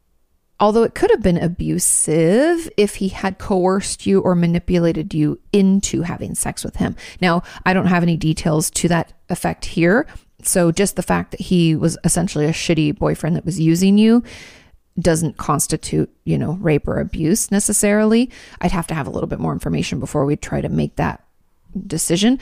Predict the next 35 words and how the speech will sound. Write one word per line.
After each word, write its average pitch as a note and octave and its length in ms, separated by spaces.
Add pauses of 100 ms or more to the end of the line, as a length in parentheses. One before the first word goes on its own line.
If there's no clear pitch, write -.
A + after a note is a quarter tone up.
(220)
But B3 100
at A#3 80
the C#4+ 80
end F4+ 80
of D#4+ 80
the G#3 60
day, G3+ 240
it F3+ 100
doesn't F#3 300
really D#3 260
matter. C#3+ 300
What D#3 140
matters B3+ 340
is G3 160
your E3+ 120
response E3 460
to F3+ 120
it - 20
and E3+ 100
how F3 120
you E3 140
felt D#3+ 360
about G#3+ 240
it. B3+ 160 (360)
And G#3+ 280 (1700)
it's G#3+ 160
very G#3 240
common F#3 600 (460)
when F#3+ 200
we F3+ 80
experience A3+ 680 (500)
pain, F3 480 (340)
right? F3+ 220
'Cause G3 160
this, G#3 240